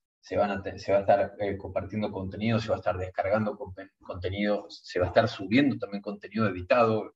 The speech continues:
eh, el cual también puede llegar a ser muy pesado, puede yo-, llegar a ocupar mucho, mucho espacio y, y consumir muchos recursos. Eh, pero de todas formas, con una administración, eh, con una buena administración, se van a poder,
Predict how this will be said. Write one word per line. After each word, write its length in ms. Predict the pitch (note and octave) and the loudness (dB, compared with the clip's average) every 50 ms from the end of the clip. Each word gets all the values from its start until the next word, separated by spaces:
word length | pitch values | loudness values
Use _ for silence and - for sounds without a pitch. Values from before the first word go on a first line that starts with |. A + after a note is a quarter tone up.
| _ _ - | _ _ -8
eh, 240 | G2+ F#2 F2+ F2 F2 F2+ F#2 _ _ _ _ _ _ _ - | -6 -4 -4 -4 -8 -10 -14 _ _ _ _ _ _ _ -14
el 80 | F#2 | -6
cual 220 | F#2 G#2+ G#2+ G#2 F2+ | 2 4 4 4 4
también 260 | - F#2+ G#2 G#2 G2 | 2 0 0 -2 -2
puede 220 | G2 G#2+ G#2 G2+ | 0 2 4 4
llegar 260 | G2 G2+ - G2 G2+ F#2+ | 4 4 4 4 4 4
a 60 | F#2+ | 2
ser 140 | - G#2 A2 | 2 2 2
muy 200 | A2 A2+ A2 - | 4 2 2 2
pesado, 640 | A2+ A2 A2 - B2+ B2 A2+ A#2+ B2+ - - - _ _ _ _ | 2 4 6 8 8 10 8 6 4 2 -4 -16 _ _ _ _
puede 160 | - G#2+ G2+ | -2 -2 -2
yo-, 220 | - A2 G2+ - - | -2 -4 -4 -6 -12
llegar 240 | - - G#2 G#2 A2 | -4 0 2 4 4
a 40 | A2 | 4
ocupar 320 | G#2+ - - - A2+ G#2+ | 2 2 0 0 0 2
mucho, 440 | G#2 G#2 G#2+ G#2 - G#2 G2 F#2+ - - | 2 0 -4 -4 -6 -8 -12 -12 -12 -14
mucho 240 | G#2+ A2 - - | -16 -14 -14 -16
espacio 340 | - - A2+ A2 A2+ - G2 F#2+ | -6 -2 -2 0 0 -2 -6 -10
y, 80 | F#2 F2+ - _ _ _ _ _ _ _ _ _ _ _ | -12 -12 -14 _ _ _ _ _ _ _ _ _ _ _
y 80 | - - | -14 -4
consumir 440 | - G#2+ G2+ - - G#2 G#2+ A2 A2 | -4 -4 -4 -2 -6 -6 -2 0 2
muchos 320 | A2+ A2+ A2+ A#2 A#2 A2 | 2 2 2 2 0 2
recursos. 540 | A#2 A#2+ A#2 B2+ B2 A2+ - C3 B2 - - _ _ _ _ _ _ _ _ _ _ _ _ _ - - - - _ _ _ _ _ | 2 2 2 0 0 0 0 0 0 -2 -8 _ _ _ _ _ _ _ _ _ _ _ _ _ -20 -20 -20 -20 _ _ _ _ _
Eh, 520 | - A#2+ A2+ A2 A2 G#2+ G#2+ G#2 G#2 G#2+ G#2 | 6 6 8 8 10 10 10 8 8 6 6
pero 180 | G#2+ A#2+ A#2+ A#2+ | 6 8 8 8
de 100 | A#2+ A#2 | 8 8
todas 240 | A#2+ C#3+ C3 A#2+ - | 6 6 4 4 4
formas, 320 | D#3 C#3 C3 A#2+ A2 A2+ | 4 6 6 6 6 4
con 200 | - A2+ G#2+ A2 | 2 2 4 4
una 160 | A#2 A#2 A#2+ | 6 6 6
administración, 1000 | A#2+ A2+ A2+ A2+ A2 G#2+ - - A2+ A2 G#2+ - - C3+ C3 B2 A2 G2+ G2 F#2+ - _ _ _ _ _ _ _ _ _ _ _ _ _ _ _ _ _ _ | 6 8 6 6 6 4 2 2 2 2 2 2 4 4 6 6 4 2 0 -6 -12 _ _ _ _ _ _ _ _ _ _ _ _ _ _ _ _ _ _
eh, 360 | - G#2+ G#2 G2+ G2 F#2+ F#2+ G2 | -2 0 2 2 2 0 0 2
con 120 | G#2 A2+ | 2 4
una 140 | B2 C3+ C3 | 6 6 6
buena 240 | B2+ B2+ C3+ C3+ C3+ | 6 6 6 6 6
administración, 800 | B2+ A#2+ A#2 A2+ A2 A2+ - - A2+ - - B2+ C#3 - - - _ _ _ _ _ _ | 6 6 6 6 4 4 2 -2 -2 4 4 4 4 4 -2 -8 _ _ _ _ _ _
se 140 | - - | 2 4
van 140 | B2+ B2+ B2+ | 6 6 6
a 100 | B2+ G#2+ | 6 6
poder, 380 | A2+ B2 A#2+ A#2 A2+ A2+ A2+ | 8 8 10 10 10 8 6